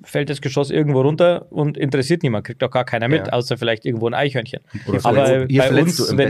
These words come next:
Speaker 2: besten
Speaker 1: einfach
Speaker 2: Fall
Speaker 1: in die
Speaker 2: jemanden.
Speaker 1: Luft schieße, dann
Speaker 2: Schlechtesten.
Speaker 1: knallt's irgendwo auf ein Hausdach drauf.
Speaker 2: Genau, genau.
Speaker 1: Also die, diese Jagden, weil auch viele sagen,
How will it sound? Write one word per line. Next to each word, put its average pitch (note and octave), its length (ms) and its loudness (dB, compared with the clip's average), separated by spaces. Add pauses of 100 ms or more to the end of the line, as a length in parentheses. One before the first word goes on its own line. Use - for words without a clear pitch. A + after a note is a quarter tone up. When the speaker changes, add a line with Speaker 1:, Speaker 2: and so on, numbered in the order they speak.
Speaker 2:
besten C3 60 0
Speaker 1:
einfach C3+ 180 2
Speaker 2:
Fall C3 80 2
Speaker 1:
in C3 40 2
die C3 60 4
Speaker 2:
jemanden. B2+ 60 2 (100)
Speaker 1:
Luft - 100 -10
schieße, E3+ 200 -2
dann D3+ 80 0
Speaker 2:
Schlechtesten. A#2 140 0
Speaker 1:
knallt's C#3 260 2
irgendwo D3+ 260 2
auf B2+ 120 0
ein B2 80 -2
Hausdach C#3 340 0
drauf. - 200 -10
Speaker 2:
Genau, A2 240 -6
genau. F#2 220 -8 (100)
Speaker 1:
Also B2 260 0
die, A#2+ 540 0
diese A#2 220 -4
Jagden, B2 520 -2
weil A2 140 2
auch A2+ 80 -2
viele B2 240 -2
sagen, A2+ 320 -4